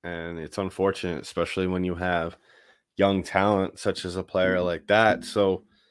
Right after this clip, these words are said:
but you know what? For the greater good, I, I think he's gonna flourish there in, in Nashville. Uh, you know, they're still, they're in a f-, weird situation where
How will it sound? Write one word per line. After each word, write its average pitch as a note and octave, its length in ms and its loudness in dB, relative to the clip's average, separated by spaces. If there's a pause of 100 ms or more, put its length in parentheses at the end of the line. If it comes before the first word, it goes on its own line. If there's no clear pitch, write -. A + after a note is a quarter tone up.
(1300)
but A#2+ 300 10
you B2+ 80 8
know B2+ 80 12
what? B2+ 180 8
For A#2 140 4
the A#2 60 6
greater A2+ 280 6
good, G#2+ 300 2 (180)
I, G2 200 0
I F#2 140 -8
think G2+ 280 -6
he's G2 160 -12
gonna F#2+ 160 -6
flourish F#2+ 480 -8
there G#2+ 460 -6
in, F#2 340 -10
in F2+ 200 -12
Nashville. F2 760 -10
Uh, E2+ 340 -6 (140)
you F#2 140 -8
know, F2 120 -8
they're F2 180 -6
still, G2 600 0
they're G#2+ 160 4
in A2 60 2
a G2+ 100 2
f-, - 260 -6
weird G2+ 540 2 (920)
situation G2 800 0
where F2 540 -2